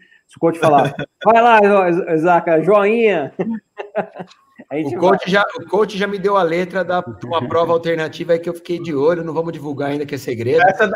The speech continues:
Speaker 3: essa daí é no-, é, essa daí é a nossa carta na manga. Essa
Speaker 2: Carta
Speaker 3: daí
Speaker 2: na
Speaker 3: vai
Speaker 2: manga.
Speaker 3: ser
Speaker 2: Carta na
Speaker 1: É.
Speaker 2: manga.
Speaker 3: Essa vai ser
Speaker 1: Hum.
Speaker 3: histórica, se, se tiver. Vamos, vamos.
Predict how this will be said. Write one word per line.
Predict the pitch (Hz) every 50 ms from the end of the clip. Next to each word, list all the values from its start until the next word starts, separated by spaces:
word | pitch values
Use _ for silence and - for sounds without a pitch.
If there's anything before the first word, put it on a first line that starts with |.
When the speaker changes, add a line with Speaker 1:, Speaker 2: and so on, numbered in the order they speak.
| - -
Speaker 3:
essa | 190 208 208 - 226
daí | 208 214 208 196 190 185
é | 208
no-, | 214 214
é, | 214 196 196 196 190 -
essa | 180 180 180 - 202 190
daí | 180 185 185
é | 190
a | 190
nossa | 196 196 - 214 202
carta | - - 190 190 190 - 202
na | 208 214 214
manga. | 196 170 151 143 135 127 123 127 135
Essa | 139 127
Speaker 2:
Carta | 135 139 170
Speaker 3:
daí | 170 147
Speaker 2:
na | 156 160
Speaker 3:
vai | 151 151
Speaker 2:
manga. | 147 143 139 131 123 -
Speaker 3:
ser | 190 180 185 185 185 180 - -
Speaker 2:
Carta | - 113 120 127 135 139 135 131 123 131 131 143 135
na | 131 131 127 127
Speaker 1:
É. | 131
Speaker 2:
manga. | 120 113 110 104 95 92 92 _ _ _ _ _ _ - 101 104 165
Speaker 3:
Essa | 170 180 - 226 208
vai | 208 220
ser | - - 226 220
Speaker 1:
Hum. |
Speaker 3:
histórica, | - - - - 190 180 180 175 170 170 165 - 170
se, | 160 - 165 160 160 160 156 151
se | - - 160 151
tiver. | - 160 151 143 131 120 117 -
Vamos, | 143 160 170 185 185 180 160
vamos. | 147 160 170 180 196 190 190 185 175 165 151 151 151